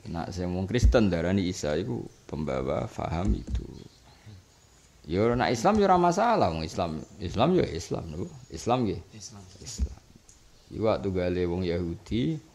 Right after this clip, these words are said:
Speaker 1: darani Isa ibnu zina. Paham ya? Wong Kristen darani ibnu Allah. Wong Islam tetep konsisten Abdullah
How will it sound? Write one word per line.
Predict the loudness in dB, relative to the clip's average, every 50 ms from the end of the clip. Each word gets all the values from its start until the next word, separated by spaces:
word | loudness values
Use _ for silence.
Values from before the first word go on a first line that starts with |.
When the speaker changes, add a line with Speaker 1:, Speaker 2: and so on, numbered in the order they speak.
| _ -20 -20 -20 _ _ -20 _ -14
Speaker 1:
darani | -8 -4 -2 -2 -2 -2 0 -2 -2 0 -2 -2 -4
Isa | -4 -6 -8 -6 -4 -2 -2 -2 -2 -4 -8 -16 -18 -10
ibnu | -10 -8 -6 -4 -4 -4 -4
zina. | -4 -4 -4 -2 0 0 0 0 0 -2 -4 -8 -14 -18 -20 -20 -20 -20 -20 -20 -20 -20 -16 -6
Paham | -4 -2 -2 0 0
ya? | -2 -2 -2 -2 -2
Wong | -2 -2 -2 -2 -2
Kristen | 0 -2 -2 -2 0 0 2 2 2 0 0
darani | 0 0 0 0 -2 -2 -2 -2 -4 -4 -2
ibnu | -2 -2 -4 -4 -8 -8 -6 -6 -6 -6 -6
Allah. | -8 -6 -4 -4 -6 -6 -10 -14 -20 -20 -20 -20 -20 -20 -16 -10
Wong | -4 -2 -2 -2
Islam | 4 4 6 6
tetep | 6 4 2 2 0
konsisten | 0 -2 -2 -2 -2 -2 -4 -2 0 -2 -2 -2 -2
Abdullah | -4 -6 -6 -6 -8 -6 -2 2 2 2 2